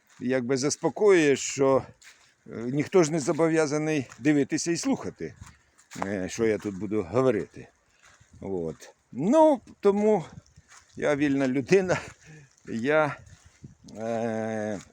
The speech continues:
я вдячний, е, Німеччині, от, за те, що вони так достойно себе ведуть.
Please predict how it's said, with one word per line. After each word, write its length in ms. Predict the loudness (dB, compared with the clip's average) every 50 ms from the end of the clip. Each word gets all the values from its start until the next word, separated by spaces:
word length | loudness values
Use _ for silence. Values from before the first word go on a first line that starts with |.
| _ _ _ _ _ _ _ _ _ _ _ _ _ _ _ _ _ -20 -20 -20 _ _ -16 -12 -6
я 220 | 0 2 2 2
вдячний, 760 | 2 2 0 2 2 2 2 0 -4 -2 0 0 -2 -2 -6 _ -18 -18 -18 -18 _ _ _ _ _ _ _ _ _ _ _ -20 -18
е, 140 | -12 -6 -2
Німеччині, 840 | 0 2 2 2 0 -2 -4 -6 -8 -6 -6 -6 -6 -8 -10 -12 -16 _ _ _ _ _ _ _ _ _ _ _ _ _ _ _ _ _ -14
от, 340 | -6 -2 0 0 0 0 -2
за 140 | -4 -8
те, 260 | -8 -4 -2 -2 -2 -2
що 320 | -4 -6 -6 -4 -4 -2
вони 480 | 0 0 0 0 2 2 2 0 0 -4 _ _ _ _ _ _ _ _ -4
так 200 | -4 -2 -2 -2
достойно 460 | -4 -6 -6 -2 -2 0 0 0 -2
себе 280 | -4 -6 -6 -4 -4 -4
ведуть. 580 | -2 -4 -4 -4 -6 -8 -8 -8 -12 -16 -20